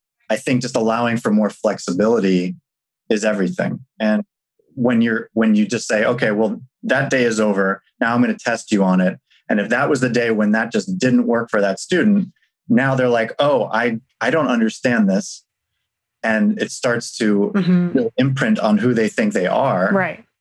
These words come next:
Speaker 1: They're
Speaker 2: right.
Speaker 1: like, "Oh, well, I'm just not a math person now."
Speaker 2: Right,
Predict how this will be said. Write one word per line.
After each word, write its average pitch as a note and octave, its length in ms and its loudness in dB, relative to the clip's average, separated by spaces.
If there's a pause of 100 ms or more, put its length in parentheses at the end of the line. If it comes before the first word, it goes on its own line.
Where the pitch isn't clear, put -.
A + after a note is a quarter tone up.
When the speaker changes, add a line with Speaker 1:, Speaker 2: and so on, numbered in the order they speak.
Speaker 1:
They're E3 140 0
Speaker 2:
right. G2+ 140 -2
Speaker 1:
like, C3+ 100 -2
"Oh, B2+ 80 -8
well, A#2 180 0
I'm A#2+ 160 -2
just - 140 -8
not G#2+ 160 0
a F2+ 40 0
math F#2 300 0
person - 360 -4
now." - 220 -2
Speaker 2:
Right, F3 300 -4